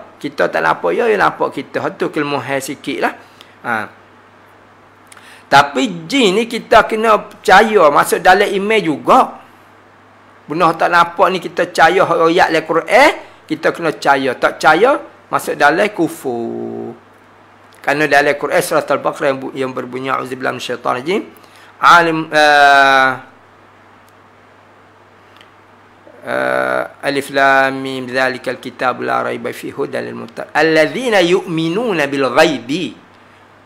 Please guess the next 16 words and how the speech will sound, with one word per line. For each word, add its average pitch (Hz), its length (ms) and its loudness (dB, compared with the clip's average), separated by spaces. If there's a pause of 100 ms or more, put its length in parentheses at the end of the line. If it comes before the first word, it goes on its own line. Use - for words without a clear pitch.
Orang 139 160 0
yang 143 80 0
beriman 214 640 0
dengan 143 240 2
benda 147 160 0
hak 151 160 -2
ghaib. 143 260 2 (540)
Ha, 107 240 -6
tu - 160 -20
benda 123 160 -4
hak 131 160 0
ghaib, 160 240 4
benda 147 160 -2
hak - 80 -4
tak 147 80 -2
nampak. 143 420 0